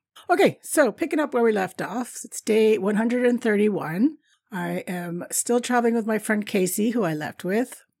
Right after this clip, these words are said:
but we'd also met the first two <laughs> people, the other travelers we'd met for a long time, uh, Mike and Tony. So at the moment, there's four of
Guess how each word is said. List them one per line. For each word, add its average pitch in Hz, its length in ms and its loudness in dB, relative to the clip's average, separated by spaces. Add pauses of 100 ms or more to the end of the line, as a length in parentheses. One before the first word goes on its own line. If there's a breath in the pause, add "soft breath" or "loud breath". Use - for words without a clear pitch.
(140)
but 175 120 -2
we'd 170 120 0
also 190 380 2
met 175 560 -2 (340)
the - 80 -20
first - 340 -4
two 175 160 -2
<laughs> - 0 -
people, - 460 0 (120)
the 196 160 -4
other 190 220 -2
travelers 185 420 0
we'd 170 140 0
met 175 240 -4
for 175 300 -6
a 180 80 -8
long 196 200 -2
time, 175 420 -6 (300 soft breath)
uh, 160 220 -8
Mike 180 300 -2
and 175 100 -2
Tony. 151 460 -4 (200)
So 190 460 0
at - 100 -12
the 156 60 -12
moment, 165 260 -4
there's 156 200 -10
four - 260 -2
of - 80 -10